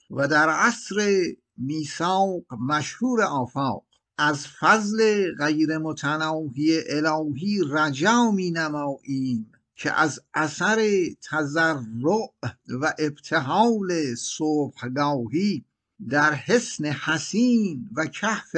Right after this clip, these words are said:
امین محفوظ و مصون مانی. آن ذات محترم آنچه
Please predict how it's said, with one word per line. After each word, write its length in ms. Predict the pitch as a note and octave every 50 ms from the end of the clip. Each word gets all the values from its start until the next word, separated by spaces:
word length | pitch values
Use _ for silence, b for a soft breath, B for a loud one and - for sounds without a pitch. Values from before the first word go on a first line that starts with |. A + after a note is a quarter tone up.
| D#3+ - _
امین 760 | - D3 D3+ D3 D3+ F#3+ A3 A3+ A3 G3+ G3 F#3 E3+ D3+ C#3+
محفوظ 880 | C#3+ D3 D3+ D3 - - - _ - G3 G#3+ G3+ F#3+ F3+ F3 E3+ E3 - - _ _ _ _ _ _ _
و 140 | - C3 C#3
مصون 560 | C3+ C#3 C#3+ C3+ C3+ - - G3+ F#3 D#3+ C3+
مانی. 400 | A#2 G#2 F#2+ F2+ F2+ F2 - _ _ _ _ _ _ _
آن 240 | D3 F3 A3 A#3+ A#3
ذات 560 | F#3 D#3+ D#3 F3+ F#3+ A3+ A#3+ A#3 G#3 - G3
محترم 800 | G3+ G3 F3+ E3 C#3+ - _ - D#3 D3 D3+ C#3+ A#2 F#2 - _ _ _ _ _
آنچه 580 | - A3 C4 C4+ A#3+ - - - - A2 -